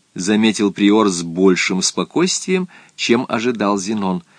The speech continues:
«Хороший политик не может быть легковерным». Он покорно выпил несколько капель вяжущего зелья,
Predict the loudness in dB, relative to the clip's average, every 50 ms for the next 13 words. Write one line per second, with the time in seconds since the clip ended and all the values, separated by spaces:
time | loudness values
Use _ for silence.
0 | -20 -20 -20 -20 -20 -20 _ _ -16 -10 -6 -4 -2 -2 0 0 2 0 0 0
1 | -2 -4 -4 -4 -4 -4 -4 -4 -2 -2 0 -2 -2 -2 -2 -4 -4 -4 -6 -6
2 | -8 -12 -10 -6 -4 -2 -2 -2 -2 -2 0 0 0 0 0 -2 -4 -4 -4 -2
3 | -4 -4 -4 -6 -6 -6 -6 -6 -6 -10 -10 -6 -4 -4 -2 -2 -2 -2 -4 -4
4 | -6 -6 -8 -8 -8 -10 -14 _ _ _ _ _ _ _ _ _ _ _ _ _
5 | _ _ _ _ _ _ _ _ _ _ _ _ _ _ _ _ _ _ _ _
6 | _ _ _ _ 0 2 2 2 2 2 0 0 0 2 2 2 2 2 2 2
7 | 2 2 0 0 2 2 4 4 4 2 -2 _ _ _ _ _ _ _ _ _
8 | _ _ _ -6 -2 0 0 0 2 2 2 2 4 2 0 0 0 0 0 0
9 | 0 -2 -2 0 0 0 2 2 2 2 0 0 0 -2 -2 0 2 2 4 4
10 | 2 2 0 2 2 4 4 4 2 2 0 0 -2